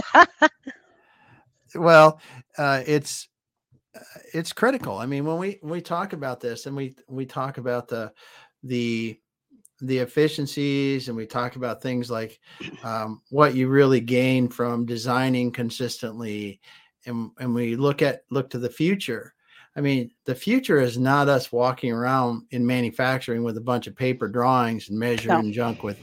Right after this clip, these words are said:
Speaker 2: with calipers. I mean, it's, it's, it's not
Speaker 1: Yep.
Speaker 2: touching. It's, it's in the machines measuring, you know,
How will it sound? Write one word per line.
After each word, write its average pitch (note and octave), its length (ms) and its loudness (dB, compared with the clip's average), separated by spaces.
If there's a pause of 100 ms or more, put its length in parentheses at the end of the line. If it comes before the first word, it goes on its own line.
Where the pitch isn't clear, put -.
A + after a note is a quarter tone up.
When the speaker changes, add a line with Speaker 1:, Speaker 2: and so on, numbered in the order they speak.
(200)
Speaker 2:
with A2 220 -8
calipers. A#2+ 580 2
I A2 40 -4
mean, A2 220 -4
it's, B2+ 300 -6
it's, C3+ 400 -2
it's C3 420 -4
not C3 260 2
Speaker 1:
Yep. F#3+ 80 4 (120)
Speaker 2:
touching. C#3 640 6
It's, - 360 -4 (480)
it's A#2 580 -6
in C#3+ 220 6
the C#3 80 6
machines C3 840 2
measuring, B2+ 1000 0
you A#2+ 140 -4
know, A2+ 160 -8